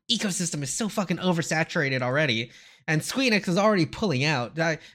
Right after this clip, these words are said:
there was an announcement that was one of the first announcements I've ever seen, um, that was truly baffling, and that is an announcement for a game,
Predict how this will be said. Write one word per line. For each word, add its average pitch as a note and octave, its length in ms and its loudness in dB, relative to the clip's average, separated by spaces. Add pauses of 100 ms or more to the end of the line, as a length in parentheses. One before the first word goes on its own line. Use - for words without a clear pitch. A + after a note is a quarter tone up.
there A3 260 8
was A#3+ 240 2
an A3 80 4
announcement G3+ 560 0
that D#3+ 200 2
was D3 180 -2
one D#3+ 160 -2
of D#3+ 40 -2
the D3 80 -2
first F#3 300 -2
announcements E3+ 460 0
I've C3+ 100 0
ever C#3 160 -2
seen, D#3 400 -4 (500)
um, A#2+ 680 0
that D3 200 4
was C3 220 -2
truly F#3 640 4
baffling, G#3 680 -2 (500)
and E3+ 180 6
that F3+ 160 6
is F3 220 4
an D3+ 180 4
announcement F#3+ 640 2
for E3+ 140 2
a C#3+ 60 2
game, C3 600 4